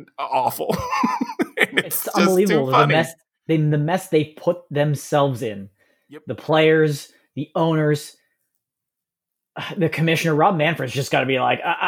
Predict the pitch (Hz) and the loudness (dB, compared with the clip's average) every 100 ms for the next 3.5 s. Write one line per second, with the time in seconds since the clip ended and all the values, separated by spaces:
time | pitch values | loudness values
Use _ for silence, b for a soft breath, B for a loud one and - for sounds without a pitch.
0 | 220 247 156 139 147 143 135 143 127 113 | 2 4 2 2 2 2 2 0 2 2
1 | 156 135 131 135 127 139 127 127 139 190 | 4 4 0 -2 -2 -2 -2 0 2 2
2 | 214 151 131 - _ 147 156 151 127 120 | 2 2 -2 -6 _ 2 4 4 2 2
3 | 120 113 123 120 - | 0 -2 -4 -6 -8